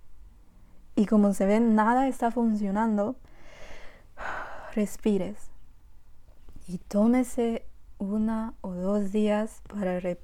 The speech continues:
repensar todos los demás días que ya has luchado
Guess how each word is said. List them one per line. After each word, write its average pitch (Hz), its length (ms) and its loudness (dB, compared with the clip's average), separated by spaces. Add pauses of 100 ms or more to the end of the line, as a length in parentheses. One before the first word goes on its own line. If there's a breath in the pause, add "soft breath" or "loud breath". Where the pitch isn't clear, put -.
(580)
repensar 185 720 0
todos 208 320 2
los 202 300 2
demás 196 500 0
días 240 400 2 (240 loud breath)
que 196 240 0
ya 202 240 2
has 196 340 -2
luchado 180 680 -4